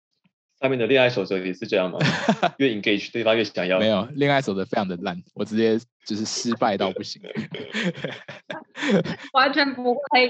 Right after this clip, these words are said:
Speaker 3: game，超弱。
Speaker 2: 对，超烂。我觉得这是两个不同的脑，所以这个还在学习中。
Speaker 1: 对，刚刚轩弟有说，就是一开始可能要给公司一些 expectation 吧。我觉得其实这个也是对的，因为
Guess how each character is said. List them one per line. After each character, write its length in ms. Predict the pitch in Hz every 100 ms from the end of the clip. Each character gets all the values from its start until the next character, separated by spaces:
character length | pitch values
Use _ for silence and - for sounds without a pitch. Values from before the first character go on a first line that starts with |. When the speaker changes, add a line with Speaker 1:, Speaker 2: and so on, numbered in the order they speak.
| 247
Speaker 3:
game， 400 | 254 196 196 226
超 320 | - 233 247
弱。 180 | 254 240
Speaker 2:
对， 140 | 160
超 220 | 139 120 123
烂。 120 | 120
我 60 | 147
觉 60 |
得 60 | 190
这 80 | 185
是 60 |
两 180 | 170 107
个 120 | 110
不 120 | 123
同 160 | 135 101
的 260 | 98 98 - _ -
脑， 340 | 113 92 -
所 200 | 143 113
以 280 | 104 101 107 -
这 120 | 120
个 180 | 107 101
还 100 | -
在 120 | 107
学 200 | 123 95
习 140 | 95 87
中。 240 | 98 - _ _
Speaker 1:
对， 100 | 170
刚 160 | 208 226
刚 100 | 262
轩 160 | 254
弟 160 | 233 180 151
有 140 | 135 139
说， 200 | 185 185
就 100 | 170
是 440 | 180 175 165 160 _ _
一 80 | -
开 120 | 160
始 160 | 147 123
可 120 | 120
能 60 | 107
要 180 | 117 123
给 340 | 120 95 90 -
公 160 | 127
司 160 | 127 120
一 40 |
些 460 | 117 117 113 113 90 -
expectation 520 | - 135 139 131 123
吧。 240 | 87 90 82
我 100 | 117
觉 180 | 131 135
得 160 | 165 175
其 220 | - 147
实 60 |
这 100 | 151
个 240 | 165 - -
也 80 | 127
是 40 |
对 140 | 139
的， 120 | 101 98
因 60 |
为 260 | 156 156